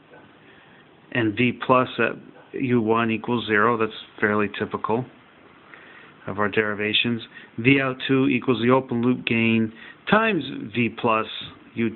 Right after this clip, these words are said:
two minus V out, but that's equal to zero. I'm just writing that in there. And for the second op amp, or, or the first one, V out equals the open loop gain times, uh, zero minus V minus at U one.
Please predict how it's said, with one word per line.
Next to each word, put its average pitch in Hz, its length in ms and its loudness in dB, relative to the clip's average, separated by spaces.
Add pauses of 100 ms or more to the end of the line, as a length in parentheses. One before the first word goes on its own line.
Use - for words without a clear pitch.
two 107 360 0 (440)
minus 113 400 4
V 104 160 2
out, 104 280 0
but 107 180 -6
that's 107 240 0
equal 104 260 -4
to 98 220 -8
zero. 98 320 -2 (1200)
I'm 104 160 0
just - 180 0 (300)
writing 104 320 -2
that 98 140 -6
in 101 100 -6
there. 110 240 0 (440)
And 120 320 4
for 120 160 4
the 117 80 -8 (100)
second 131 320 0
op 120 260 -2
amp, 156 220 2 (460)
or, 113 200 0
or 107 60 -2
the 104 160 -4
first 123 160 0
one, 131 160 4
V 120 180 2
out 131 300 2
equals 117 300 -6
the 120 80 2
open 117 240 -2
loop 110 180 -4
gain 110 420 -2 (520)
times, 113 360 2 (1000)
uh, 113 260 0 (100)
zero 117 300 4
minus 120 400 4 (160)
V 120 140 0
minus 113 440 2
at 131 160 2
U 170 200 4
one. - 260 -6